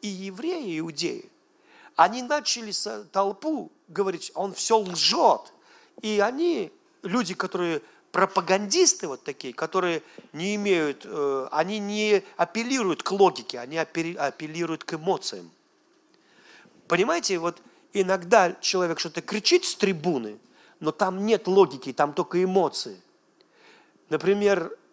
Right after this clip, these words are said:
э, ну ладно, не буду эти примеры приводить, не надо. Но есть фразы Ленина, допустим,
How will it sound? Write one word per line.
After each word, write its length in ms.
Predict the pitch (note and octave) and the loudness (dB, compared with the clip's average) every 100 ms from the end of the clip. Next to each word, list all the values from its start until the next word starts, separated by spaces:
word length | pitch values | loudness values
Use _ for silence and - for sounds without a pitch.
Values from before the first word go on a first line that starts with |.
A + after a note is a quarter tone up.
| _ _ - | _ _ -6
э, 280 | G3 E3+ D#3+ | 2 4 4
ну 140 | G3 | 2
ладно, 240 | F#3 C3 A#2+ | 0 0 -2
не 160 | C#3 | -8
буду 240 | C#3+ A#2 A2 | -8 -8 -10
эти 160 | G2+ | -12
примеры 380 | G#2+ B2+ E3 B2+ | -10 -6 -4 -6
приводить, 260 | - A#2 - | -6 -10 -6
не 80 | D3+ | -4
надо. 300 | A#2+ F2+ - _ _ _ _ _ _ _ _ _ | -4 -6 -16 _ _ _ _ _ _ _ _ _
Но 120 | - F3+ | 0 2
есть 200 | G#3+ - | 4 2
фразы 460 | - G#3 F3+ E3+ | 4 6 6 2
Ленина, 500 | A3 G4 D#4 D#3 A#2+ A#2+ | 4 2 2 -2 -8 -8
допустим, 500 | C3+ - B2 - | -10 -8 -14 -14